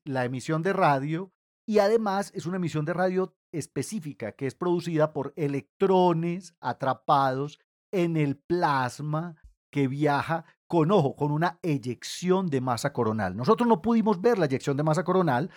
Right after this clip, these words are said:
porque obviamente pues es una cantidad de plasma increíble, pero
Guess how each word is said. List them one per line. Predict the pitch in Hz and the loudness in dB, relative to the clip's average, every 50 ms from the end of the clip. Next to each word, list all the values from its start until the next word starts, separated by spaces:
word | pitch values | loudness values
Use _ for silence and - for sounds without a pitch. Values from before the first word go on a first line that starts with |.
| - - - | -18 -12 -8
porque | - 123 - 135 | -8 -4 0 2
obviamente | 135 127 131 156 151 147 - - | 2 4 4 2 2 0 -2 -2
pues | 139 127 110 | -2 -2 -2
es | 123 113 | -2 -2
una | 147 151 151 | 0 0 0
cantidad | 151 143 120 - 123 120 113 117 | 0 -2 -4 -2 -2 0 0 2
de | 135 147 | 0 0
plasma | - - 170 147 143 127 139 147 147 | 0 2 4 4 4 4 2 -2 -2
increíble, | 151 151 - 160 156 151 139 117 113 110 120 135 156 156 - - - - - - _ - | -2 0 2 4 4 4 4 2 0 -2 -2 -4 -6 -6 -8 -16 -20 -20 -20 -12 _ 2
pero | - 170 156 151 160 185 | 4 6 8 8 6 4